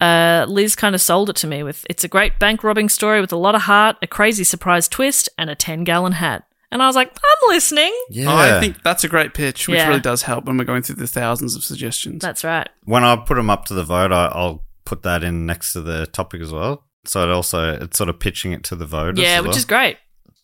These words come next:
Speaker 3: We must have done, what, about a dozen bank robbery stories,
Speaker 1: Oh.
Speaker 3: and I think the maths <laughs> works out that that is maybe the first lady bank robber we've
Speaker 1: Yeah,
Speaker 3: had.
Speaker 1: I think so. Yeah, pro-, other than, like, Bonnie and Clyde, did they rob banks and stuff
Speaker 3: They
Speaker 1: too?
Speaker 3: did.
Speaker 1: Yeah.
Speaker 3: They did, actually. You're right.
Speaker 1: But yeah, I've done,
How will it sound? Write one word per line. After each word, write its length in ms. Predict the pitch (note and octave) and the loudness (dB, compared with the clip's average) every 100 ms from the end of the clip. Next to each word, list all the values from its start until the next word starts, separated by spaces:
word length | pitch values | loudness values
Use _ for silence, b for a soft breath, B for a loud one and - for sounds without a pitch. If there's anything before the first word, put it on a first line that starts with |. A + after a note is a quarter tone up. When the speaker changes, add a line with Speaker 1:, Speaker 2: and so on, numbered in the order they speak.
| B B | B B
Speaker 3:
We 100 | G3 | 0
must 220 | G#3+ - | 2 2
have 100 | A#3 | -2
done, 260 | F3 E3+ D#3+ | 0 0 2
what, 220 | C#3 - _ _ _ _ _ | 0 -4 _ _ _ _ _
about 140 | D3+ C3+ | -2 -2
a 60 | |
dozen 460 | B2+ E3 F3 F#3 F3 | 0 0 0 -2 -2
bank 280 | F3 F3 F3+ | 0 0 0
robbery 280 | F3 E3+ E3 | 0 0 0
stories, 400 | - E3+ F3+ - | 2 4 2 0
Speaker 1:
Oh. 40 | |
Speaker 3:
and 120 | E3 D#3+ | -2 -2
I 20 | |
think 160 | E3 F3 | -2 -2
the 80 | |
maths 280 | E3 E3+ - D#3 | 0 -2 -2 0
<laughs> 100 | D#3+ | 0
works 220 | - - | 0 0
out 220 | F3 - | 0 -2
that 180 | C#3+ - | -6 -4
that 200 | D3 E3+ | -4 -2
is 120 | E3 E3 | -6 -2
maybe 240 | E3 F#3 | 0 -2
the 80 | E3+ | -4
first 420 | - D#3+ D#3+ - | -4 -2 0 -2
lady 520 | D3 C#3+ D3 C#3+ C#3+ D#3+ | -4 -2 0 0 -2 -6
bank 200 | C#3 C#3 | -6 -4
robber 180 | C3 B2+ | -4 -6
we've 140 | B2 - | -2 -2
Speaker 1:
Yeah, 80 | F3+ | -2
Speaker 3:
had. 40 | |
Speaker 1:
I 40 | E3+ | -6
think 200 | F#3 F#3 | -6 -4
so. 340 | - C#3 C#3 D3 _ _ - | -4 -4 -8 -12 _ _ -2
Yeah, 280 | G3 G3 E3+ _ | 0 0 -2 _
pro-, 140 | B3+ | -2
other 280 | - A#3+ A#3+ | 2 0 0
than, 160 | G#3+ F#3+ | -2 -2
like, 260 | E3+ D#3+ - - F#3 | -2 -4 -12 -12 -4
Bonnie 220 | G3+ G3 | 0 0
and 80 | G3 | -2
Clyde, 240 | G3+ G3 | -2 -2
did 40 | G#3 | -2
they 120 | A3 | -2
rob 200 | G#3+ G#3+ | 0 0
banks 320 | F#3+ G#3+ - | -2 -4 -4
and 80 | G#3+ | -6
stuff 180 | - G#3+ | -4 0
Speaker 3:
They 120 | C#3 | 0
Speaker 1:
too? 60 | A3 | 0
Speaker 3:
did. 280 | G#3+ A2+ G#2+ | 0 -2 -4
Speaker 1:
Yeah. 140 | - B2+ | -2 0
Speaker 3:
They 60 | A2 | 0
did, 100 | G#2 | -2
actually. 360 | G#2+ - A2+ | -4 -6 -6
You're 120 | G#2+ G2+ | -6 -4
right. 220 | G#2+ A#2 - | -6 -6 -2
Speaker 1:
But 200 | F3+ - | -2 0
yeah, 260 | E3+ D#3+ C3+ _ _ _ | 0 0 -2 _ _ _
I've 100 | - | -2
done, 160 | E4+ | 2